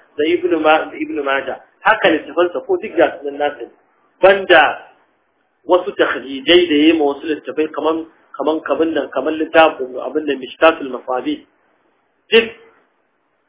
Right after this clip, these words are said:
ga su nan. Sai wani sai ya zo sai ya ce maka, "Ai,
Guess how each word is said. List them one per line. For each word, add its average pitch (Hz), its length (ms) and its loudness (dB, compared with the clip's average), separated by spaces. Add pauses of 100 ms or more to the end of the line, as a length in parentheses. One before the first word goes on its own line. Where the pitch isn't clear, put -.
(280)
ga 117 220 -4
su - 80 -6
nan. 120 160 -8 (960)
Sai 156 120 -6
wani 156 200 -2
sai 160 240 -2
ya 143 40 -2
zo 143 120 -6
sai 143 160 -10
ya 139 80 -6
ce - 140 -14
maka, - 240 -16
"Ai, - 180 6